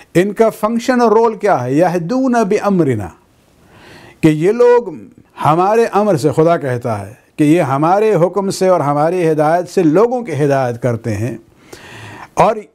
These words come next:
تو یہ خداوند عالم در حقیقت ہر امام کو ان تمام صلاحیتوں کے ساتھ بھیجتا ہے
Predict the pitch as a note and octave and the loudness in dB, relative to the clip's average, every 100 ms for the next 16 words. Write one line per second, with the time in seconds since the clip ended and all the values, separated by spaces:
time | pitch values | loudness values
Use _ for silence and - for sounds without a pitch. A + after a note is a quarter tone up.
0 | _ _ E3+ C#3+ F#3 A#3 G3+ - _ _ | _ _ -4 2 4 4 2 -6 _ _
1 | - D3 E3 D#3+ D#3 D3+ D3 D3 G#3+ G#3+ | -4 0 2 2 0 0 2 2 0 -2
2 | F#3 C#3+ C#3 F3 F#3 F#3+ - - - - | -2 0 -2 0 0 0 -2 -2 0 0
3 | F#3+ G#3 A3 A3 F#3+ D#3 C3+ A#2 A2 F3+ | -2 -2 0 -2 -2 -2 -2 -2 0 -2
4 | F#3 F3+ D#3+ D#3+ F#3+ A3 A3+ G#3+ - F#3 | -2 -2 0 0 0 0 0 -2 -2 0
5 | F3 F3 E3+ F#3+ F#3+ F#3 F3+ E3+ D#3+ - | 2 0 -2 -4 -2 -4 -2 -2 -4 0
6 | G#3 F#3 G3 D#3 D3+ E3+ E3+ F3+ E3 D#3 | 0 0 -2 0 0 0 -2 0 0 0
7 | E3 | -2